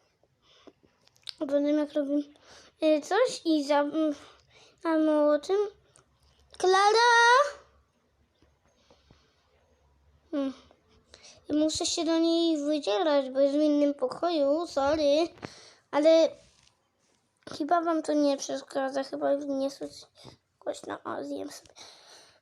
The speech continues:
Hmm, jest trudny dzień.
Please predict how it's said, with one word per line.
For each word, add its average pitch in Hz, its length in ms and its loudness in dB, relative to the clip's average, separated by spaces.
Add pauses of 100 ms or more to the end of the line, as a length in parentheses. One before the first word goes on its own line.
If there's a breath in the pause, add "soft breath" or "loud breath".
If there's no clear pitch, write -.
(100)
Hmm, 359 1600 4 (380)
jest 285 260 0
trudny 285 480 2
dzień. 359 420 2